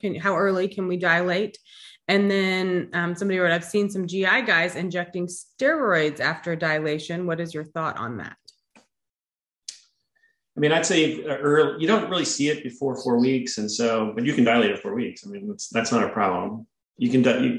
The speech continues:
Speaker 2: you know, if you do a lot of endoscopy on your own patients, those anastomoses are pretty robust. You can do a lot to them very early. So I would say as kind of as early as you need to. Now, if somebody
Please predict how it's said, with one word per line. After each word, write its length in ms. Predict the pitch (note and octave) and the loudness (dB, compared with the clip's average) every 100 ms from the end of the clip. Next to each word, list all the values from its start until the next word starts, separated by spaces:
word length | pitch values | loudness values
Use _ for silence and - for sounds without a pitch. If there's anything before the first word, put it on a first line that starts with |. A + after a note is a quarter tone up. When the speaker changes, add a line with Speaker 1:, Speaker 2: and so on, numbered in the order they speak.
| A#2+ | -2
Speaker 2:
you 40 | |
know, 280 | G2+ G2 - - - - - | -2 -4 -8 -14 -20 -18 0
if 80 | B2 | 4
you 60 | D3 | 6
do 120 | F#3 | 8
a 60 | |
lot 80 | D3+ | 8
of 80 | C#3 | 8
endoscopy 800 | C3 C3+ C3+ A#2+ A2+ A2 G#2+ - | 6 6 4 4 4 4 2 0
on 140 | A#2 | -2
your 100 | A2+ A#2 | 2 0
own 100 | A2 | 0
patients, 580 | A#2+ - G2 G2 - - _ _ _ _ | -2 -2 -6 -8 -12 -20 _ _ _ _
those 160 | D3+ F3+ | 0 2
anastomoses 560 | C#3+ C3 B2+ A#2+ A#2 | 2 4 4 4 4
are 80 | G#2+ - | 2 0
pretty 200 | C3+ A#2 | 2 2
robust. 440 | G2+ F#2+ F2+ - | 2 2 -2 -2
You 120 | A#2+ | -2
can 120 | A2+ A2 | 0 0
do 140 | G#2 | 0
a 20 | |
lot 220 | F#2+ F#2+ | -2 -6
to 80 | - | -8
them 260 | A2+ A#2+ A2+ | -6 -2 0
very 240 | A2 A#2 | 2 0
early. 280 | - - - | -2 -4 -4
So 280 | - A#2+ - - - - | -2 -4 -4 -12 -18 -2
I 60 | B2+ | 2
would 140 | C3 | 4
say 200 | B2 A2 | 6 6
as 420 | G#2+ G#2 - - _ _ _ - | 4 2 -2 -10 _ _ _ -2
kind 160 | C#3+ | 4
of 40 | A#2+ | 6
as 360 | G#2+ - - - | 4 0 -4 0
early 280 | C#3 D3 C3+ | 4 6 8
as 140 | A#2 | 6
you 100 | G2+ | 2
need 220 | G#2 C3 A#2+ | 4 4 4
to. 320 | G#2+ G#2+ A2+ | -4 -6 -2
Now, 160 | B2+ | 0
if 60 | C3 | 2
somebody 400 | G#3 E3+ A#2+ - | 2 2 0 -4